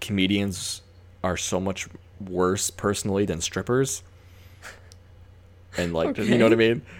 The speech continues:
Speaker 1: I know, like, but he was talking about, I think he was talking about a stripper, and he's like, "Oh, her father must have raped her in a Garfield mask."
Speaker 2: Oh my
Speaker 1: <laughs> And he
Speaker 2: God.
Speaker 1: just, and he just does, like, this,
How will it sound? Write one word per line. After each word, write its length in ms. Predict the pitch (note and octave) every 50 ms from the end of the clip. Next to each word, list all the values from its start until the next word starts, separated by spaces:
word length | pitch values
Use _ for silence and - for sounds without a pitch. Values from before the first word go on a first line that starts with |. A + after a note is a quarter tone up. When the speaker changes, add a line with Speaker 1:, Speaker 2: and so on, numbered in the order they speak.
| - - -
Speaker 1:
I 80 | F#2+
know, 200 | G2 G2+ G#2 G2+
like, 240 | F#2 F#2 F#2 - A2
but 100 | G#2 A2
he 80 | A#2+ A#2
was 120 | B2+ C#3
talking 240 | - - D#3 - D#3+
about, 200 | D3 C3 G#2 C2+
I 60 | G#2 A2
think 100 | C3 B2+
he 60 | A#2+
was 100 | A2 -
talking 180 | - A2+ A#2 A2+
about 140 | G#2+ G2
a 40 | F2+
stripper, 340 | - - - A2 - G2+ F#2
and 100 | F2 F2+
he's 160 | F#2 G2 F#2
like, 180 | F#2 F#2+ F2 -
"Oh, 280 | F#2+ F#2+ F#2 F2 E2 - - - - - - - - - - - -
her 140 | - A#2+ A2
father 320 | - - G#2 A2 A2 A2
must 180 | G#2 G2+ G2 -
have 80 | F#2 F#2
raped 240 | F#2+ G2+ G#2+ - -
her 140 | G2 G#2
in 80 | G2+ F2
a 60 | E2
Garfield 500 | E2 F2+ F#2 G#2+ A2+ - - F#2 E2 E2 E2+
mask." 440 | E2+ E2 E2 E2+ F2+ - - - - - - - - - - - - - - - - - - - - - - - - - - -
Speaker 2:
Oh 400 | - - - - - - - -
my 180 | - E4+ - -
Speaker 1:
<laughs> 400 | - - E3 - G#4 G#3+ F#3+ D#3
And 100 | - -
he 100 | D4+ D4+
Speaker 2:
God. 60 | -
Speaker 1:
just, 160 | E4+ - - - - - D#4 -
and 100 | - - -
he 80 | -
just 240 | F#3 G3 F#3+ - -
does, 160 | E3+ D3+ C#3+
like, 140 | C#3+ C#3+ C#3+
this, 200 | C#3+ C#3+ B2 A#2+